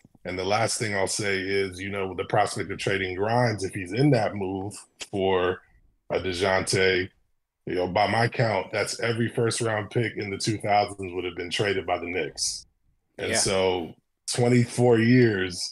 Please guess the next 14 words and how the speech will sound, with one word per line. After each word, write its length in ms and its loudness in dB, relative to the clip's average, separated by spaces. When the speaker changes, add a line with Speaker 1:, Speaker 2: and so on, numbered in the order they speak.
Speaker 1:
<laughs> 100 -4
of 180 2
first 280 0
round 300 -2
picks 400 -4
all 240 0
getting 240 -6
traded. 500 -2
So 60 2
Speaker 2:
Outta 120 2
Speaker 1:
at 120 2
some 200 4
Speaker 2:
there. 80 0
Speaker 1:
point, 340 2